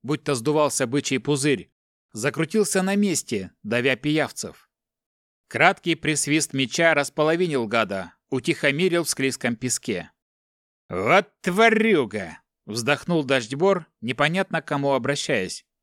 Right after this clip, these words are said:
и добавил, глядя пиявцу в пасть, состоящую сплошь из зубов и присосок, щедро заляпанных алым. "Ну, спасибо, уважил! Сочтемся!" Кровь текла по могучей руке,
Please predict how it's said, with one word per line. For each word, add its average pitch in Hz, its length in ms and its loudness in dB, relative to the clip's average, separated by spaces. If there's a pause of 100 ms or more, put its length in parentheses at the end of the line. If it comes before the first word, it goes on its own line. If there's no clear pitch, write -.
(240)
и 127 140 2
добавил, 156 680 2 (120)
глядя 127 300 2
пиявцу 131 520 0
в - 100 -20
пасть, 175 480 0
состоящую 160 720 0
сплошь 151 480 0
из 143 140 -2
зубов 127 560 0
и 139 100 -2
присосок, 143 800 -2
щедро 190 440 0
заляпанных 135 720 0
алым. 113 400 0 (640)
"Ну, 143 280 0
спасибо, 165 960 4
уважил! 143 800 2 (320)
Сочтемся!" 185 1080 2 (1120)
Кровь 156 300 0
текла 147 300 2
по 139 120 -2
могучей 139 420 0
руке, 135 480 0